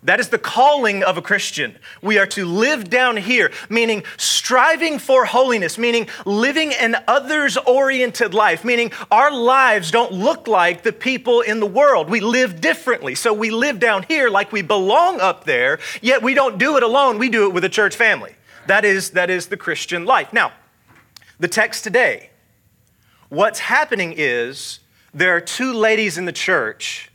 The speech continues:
that are not living a life worthy of the gospel. They are not striving side by side in radical unity,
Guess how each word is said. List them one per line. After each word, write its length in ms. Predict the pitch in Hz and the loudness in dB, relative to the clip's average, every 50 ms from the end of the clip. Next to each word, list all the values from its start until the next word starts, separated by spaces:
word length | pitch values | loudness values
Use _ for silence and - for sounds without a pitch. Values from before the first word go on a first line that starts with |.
| _ _ _ _ _ _ _ _ _ _ _ _ | _ _ _ _ _ _ _ _ _ _ _ _
that 160 | 127 151 180 | -2 0 0
are 100 | 175 175 | 0 0
not 300 | 160 165 170 160 156 131 | 0 0 0 0 0 0
living 540 | 139 139 143 147 160 180 190 196 240 226 226 | -4 -6 -4 -2 -2 -2 0 0 -2 -2 -2
a 160 | 240 - 190 | -2 -2 -2
life 640 | 190 185 190 185 170 123 110 113 131 156 - - - _ _ _ _ _ _ _ _ _ _ _ _ - | 0 2 2 2 2 2 0 -4 -6 -10 -16 -20 -20 _ _ _ _ _ _ _ _ _ _ _ _ -14
worthy 680 | 123 135 147 160 175 190 208 220 190 226 220 214 214 | -8 -2 0 2 2 2 2 0 0 -2 -2 -2 -2
of 340 | - 170 175 175 170 139 139 | 0 0 0 0 0 -2 -4
the 100 | 151 165 | -6 -2
gospel. 840 | 143 165 165 170 170 - - - _ 120 101 95 104 117 127 - _ _ _ _ _ _ _ | 0 2 2 2 0 -4 -12 -12 _ -10 -10 -10 -10 -14 -16 -20 _ _ _ _ _ _ _
They 200 | 135 147 190 190 | -2 0 2 2
are 100 | 180 175 | 2 2
not 320 | 165 180 190 190 - - - | 2 2 0 0 0 -2 -6
striving 760 | - - - - 208 214 202 220 247 233 - 220 208 202 185 | -10 -10 -6 -2 2 2 4 4 2 2 0 -2 -4 -4 -6
side 380 | - - 220 202 196 202 185 | -6 -2 2 2 2 2 2
by 180 | 151 185 180 175 | 2 0 0 0
side 480 | 175 - - 226 202 180 156 151 156 151 | -2 0 0 2 4 4 4 2 0 -2
in 280 | - 180 180 170 151 | -4 -8 -8 -6 -2
radical 500 | 156 185 190 185 180 180 180 - 170 156 | 0 2 2 2 0 -2 -4 -4 -6 -6
unity, 680 | 143 139 170 202 202 190 170 - - 120 113 135 160 | -4 -2 -2 0 0 0 -2 -2 -8 -10 -10 -10 -12